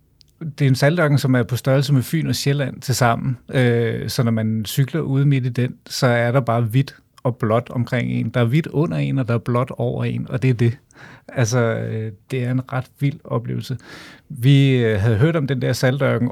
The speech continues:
og jo selvfølgelig også set den på kortet, fordi man kan ikke undgå <laughs> at se den på kortet. Det er en kæmpe stor hvid plet. Øhm, og, øh, vi havde bestemt os for, at, øh, vi skulle udnytte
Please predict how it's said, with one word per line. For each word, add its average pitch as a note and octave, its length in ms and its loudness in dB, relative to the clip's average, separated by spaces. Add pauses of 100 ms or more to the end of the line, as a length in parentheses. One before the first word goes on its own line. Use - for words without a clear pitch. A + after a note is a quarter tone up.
og C3 260 4
jo C3+ 80 4
selvfølgelig A#2+ 360 0
også A#2 120 0
set B2 180 -2
den B2+ 80 2
på A#2+ 60 2
kortet, A#2+ 360 4
fordi A#2 140 0
man A2 140 0
kan B2 80 -2
ikke D3 160 -4
undgå B2+ 420 2
<laughs> D#3 60 6
at C#3+ 80 -2
se B2+ 140 -2
den A2 120 -2
på A2 80 -8
kortet. A2+ 360 0
Det G#2+ 80 -2
er A2 40 0
en B2 160 -2
kæmpe D3+ 580 0
stor A#2 260 -4
hvid A2+ 200 -6 (100)
plet. A2 240 -6 (580)
Øhm, G#2 640 2 (760)
og, A#2+ 340 2
øh, A2 220 -2
vi B2 280 0
havde C3+ 140 8
bestemt B2+ 340 0
os B2 100 -4
for, B2 200 2
at, A#2 360 -4
øh, G#2 280 -4
vi G#2+ 60 -2
skulle A#2+ 220 -2
udnytte C3 340 2